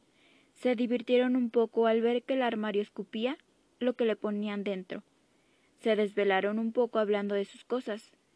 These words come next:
cuando desde el pequeño mueble, un hombrecillo regordete y diminuto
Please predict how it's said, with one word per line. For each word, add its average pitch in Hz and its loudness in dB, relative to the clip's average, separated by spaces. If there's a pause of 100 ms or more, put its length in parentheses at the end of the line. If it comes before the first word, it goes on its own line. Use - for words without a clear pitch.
(140)
cuando 214 0
desde 202 -2
el 196 0
pequeño 226 -2
mueble, 247 -2 (640)
un 294 2
hombrecillo 233 0
regordete 196 0
y 196 0
diminuto 190 -6